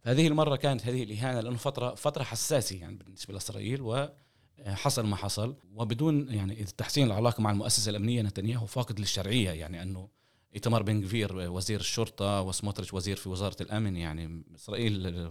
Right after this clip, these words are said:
غير مستعدة لمثل هذه ال-، الشخصيات. لذلك برأيي محور الجيش هو المحور الأساسي في هذا الصراع.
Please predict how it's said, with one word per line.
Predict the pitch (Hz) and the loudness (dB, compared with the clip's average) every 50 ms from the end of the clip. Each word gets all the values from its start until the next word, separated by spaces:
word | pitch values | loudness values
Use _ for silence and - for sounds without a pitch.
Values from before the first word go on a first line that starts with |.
| 87 85 101 - - - | -10 -12 -16 -18 -6 2
غير | 120 139 135 | 6 6 8
مستعدة | 113 107 - - 110 123 143 135 127 | 8 6 0 0 0 0 0 0 0
لمثل | 101 95 95 - 92 87 82 | -2 -2 -2 -4 -6 -6 -4
هذه | 92 98 87 92 90 87 | -4 -4 -4 -4 -6 -6
ال-، | 85 80 80 80 80 78 76 76 73 73 73 73 71 69 67 67 | -6 -6 -6 -6 -6 -6 -8 -8 -8 -10 -10 -10 -12 -12 -12 -12
الشخصيات. | 73 80 - - 107 - - - 90 87 87 85 82 87 - _ - _ _ _ _ _ _ _ _ - | -10 -8 -8 -8 -8 -8 -8 -6 -4 -4 -2 -2 -4 -6 -8 _ -20 _ _ _ _ _ _ _ _ -8
لذلك | 101 107 139 143 131 127 - | -4 2 4 4 2 2 0
برأيي | 117 117 87 104 110 104 - | 0 0 2 2 0 -2 -2
محور | 98 101 104 113 - - 127 107 101 98 | -2 -2 -2 -2 -2 0 0 0 0 -2
الجيش | 90 - - 85 90 85 - 113 107 107 - - - | -4 -6 -8 -8 -8 -4 -2 -2 -2 -2 -4 -4 -4
هو | 104 101 | -4 -4
المحور | 92 85 87 - - 98 85 | -4 -6 -8 -8 -8 -8 -8
الأساسي | 82 71 85 - 101 92 90 - - 85 80 | -8 -8 -8 -6 -4 -4 -4 -4 -6 -6 -8
في | 78 90 87 | -8 -6 -6
هذا | 90 95 82 | -4 -4 -6
الصراع. | 87 82 - - 85 - - - | -6 -8 -8 -8 -8 -12 -14 -16